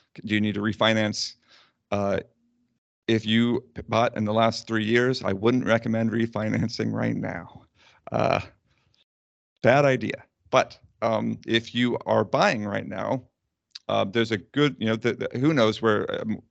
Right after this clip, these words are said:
uh, mortgage rates are gonna go, right? Historically, they've been as high as, you know, what, thirteen, fourteen percent, I think. Um, and right now they're sitting at about seven, six or seven percent,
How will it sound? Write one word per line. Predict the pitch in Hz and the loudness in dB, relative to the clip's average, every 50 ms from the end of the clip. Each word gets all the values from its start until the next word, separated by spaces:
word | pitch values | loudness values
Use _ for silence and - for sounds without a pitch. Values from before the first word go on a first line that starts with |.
| _ - | _ -10
uh, | - - - - | -8 -8 -8 -2
mortgage | 113 117 113 104 101 - | 0 0 0 0 0 2
rates | 110 104 104 - | 2 2 2 2
are | 107 101 | 0 0
gonna | 104 104 101 | 0 0 0
go, | 87 - - - - | 0 0 -2 0 0
right? | 101 107 107 107 - - _ - - - - - - _ _ _ _ - | 2 2 2 2 0 -6 _ -20 -20 -20 -20 -20 -20 _ _ _ _ -6
Historically, | - 107 110 110 - - 139 131 127 127 127 - 123 120 120 120 113 113 110 - _ _ _ - | -2 -2 0 0 0 2 4 4 4 4 2 0 0 2 2 2 2 -2 -4 -8 _ _ _ -4
they've | 104 110 107 90 | -2 -2 0 0
been | 117 113 104 | 0 -2 -2
as | 101 - - | -2 -2 -2
high | 110 107 107 104 104 | -2 0 0 0 0
as, | 101 98 95 - - - | 0 -2 -4 -6 -10 -10
you | - 95 | -8 -6
know, | 98 98 98 - _ _ _ _ _ _ _ _ - | -6 -6 -6 -8 _ _ _ _ _ _ _ _ -8
what, | - 104 - - _ - - - _ _ _ | -6 -6 -6 -8 _ -20 -20 -20 _ _ _
thirteen, | - 117 117 - - 123 117 113 113 110 | -2 -2 -2 -2 0 2 2 4 2 2
fourteen | 113 - 117 110 - - 113 113 113 | 2 2 2 2 2 0 0 -2 0
percent, | - 110 107 - 123 117 113 117 113 - - - - | -2 -4 -4 0 2 2 4 2 2 -2 -8 -14 -8
I | - 104 | -6 -6
think. | 98 - 113 117 117 120 - - - _ - - - - - _ _ _ - | -4 -2 -2 -2 -2 -4 -8 -14 -20 _ -20 -20 -20 -20 -20 _ _ _ 2
Um, | 104 104 101 101 104 101 95 98 - _ _ _ _ - | 4 4 4 4 2 0 -2 -6 -12 _ _ _ _ -2
and | 107 107 107 | 0 2 4
right | 110 113 101 87 | 4 4 4 4
now | 113 110 107 | 4 4 4
they're | 101 104 104 | 4 2 0
sitting | - 117 107 107 104 | 0 -2 -2 -2 -2
at | 98 | -2
about | 104 104 - | -2 -2 -2
seven, | - - - - 110 107 101 113 117 117 120 117 113 113 | -4 -6 -2 0 0 0 2 0 -2 -2 -2 -6 -10 -14
six | - - 120 113 - - | -8 -6 -4 -4 -4 -4
or | 107 | -6
seven | 104 - 117 113 107 110 110 | -2 -2 0 0 0 -2 -6
percent, | - 117 110 - 117 113 110 107 | -6 -6 -6 -2 0 0 0 0